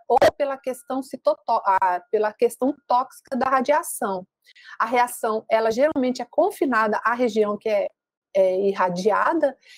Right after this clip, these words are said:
e a microbiota também entra neste momento, né? Então, as alterações que ocorrem, elas acabam alterando a flora natural, normal da boca, né? E,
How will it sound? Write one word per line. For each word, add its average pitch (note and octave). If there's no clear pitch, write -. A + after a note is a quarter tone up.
e B3+
a B3+
microbiota B3
também D4
entra B3
neste B3
momento, A3+
né? G#3+
Então, A3
as A3
alterações A3
que -
ocorrem, A#3
elas A#3
acabam A3+
alterando A#3
a B3+
flora A3
natural, A3+
normal A3
da G#3
boca, F#3
né? A3
E, B3